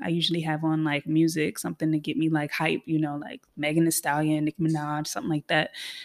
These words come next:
And I just felt like, "You know what? Let me just work out and listen to this sermon." And as I did that,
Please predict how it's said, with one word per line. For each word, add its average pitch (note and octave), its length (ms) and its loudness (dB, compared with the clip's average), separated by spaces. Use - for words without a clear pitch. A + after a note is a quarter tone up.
And G3 100 6
I A#3+ 80 6
just C4+ 240 -2
felt B3+ 220 2
like, A3+ 180 -2
"You B3 60 4
know B3+ 140 6
what? C4 200 2
Let A#3 100 0
me C4 200 6
just B3+ 200 -2
work G3 220 0
out F#3+ 200 0
and F#3 120 0
listen E3+ 260 -4
to E3 140 -2
this D#3+ 160 -2
sermon." D#3 400 2
And D3 140 0
as D#3 160 0
I D3 100 -2
did G#3+ 280 4
that, D#3 320 0